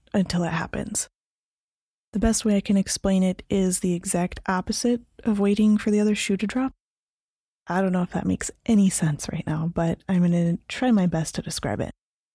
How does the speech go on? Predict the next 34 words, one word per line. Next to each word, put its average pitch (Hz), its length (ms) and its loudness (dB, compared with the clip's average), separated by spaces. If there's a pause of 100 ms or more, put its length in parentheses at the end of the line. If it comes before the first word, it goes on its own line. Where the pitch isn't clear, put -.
(560)
So 196 480 2
there's 190 460 2
the 190 120 0
scenario 233 540 2
that 220 160 -2
people 190 280 -2
always 185 220 2
talk - 260 -4
about 175 340 -2
that 165 180 -4
references 175 560 -2
when 170 80 -2
you're 175 120 -6
happy, 185 520 0 (380)
but 175 100 -2
you 175 80 -2
feel 180 220 0
like 175 140 0
the 185 100 0
other 175 160 2
shoe 196 240 0
might 170 220 2
drop, 160 460 -4
and 170 160 -2
then 165 120 0
eventually 180 400 0
it 170 100 -4
does 165 320 0
because 175 320 -6
that's 160 220 -4
just 160 220 -4
how 170 120 -4
life 151 300 -4
works. - 420 -10